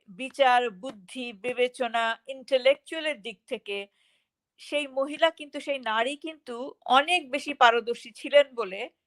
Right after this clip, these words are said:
সবাই মনে করেছেন। কিন্তু কি কারণে তিনি জিততে পারেননি, তার মধ্যে একটি বড় কারণ হচ্ছে, রাজনৈতিক বিশ্লেষকরা বারবার বলেছে, যুক্তরাষ্ট্র এখনো একজন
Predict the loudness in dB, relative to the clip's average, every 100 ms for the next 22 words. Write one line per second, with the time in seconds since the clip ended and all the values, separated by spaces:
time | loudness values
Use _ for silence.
0 | _ _ -2 0 0 -4 -6 -20 -18 -18
1 | -18 -18 -20 -20 _ _ _ _ _ -12
2 | -12 -10 -8 -8 -10 _ _ -8 -6 4
3 | 8 10 8 0 -8 -8 -10 -12 -14 -2
4 | 0 2 0 -2 -12 -4 -4 -4 -10 -8
5 | -8 -8 -6 -2 0 0 0 -2 -2 -10
6 | -18 -14 -12 -12 _ _ _ _ _ _
7 | _ _ _ _ _ _ _ _ -2 -2
8 | -2 -10 -10 -16 -14 -8 -6 -6 -6 -2
9 | 0 0 0 -4 -6 -14 -14 -16 -16 -14
10 | -6 0 0 0 -6 -6 0 -2 -2 -2
11 | -2 -4 -14 _ _ _ _ _ _ _
12 | _ -6 -6 -8 -10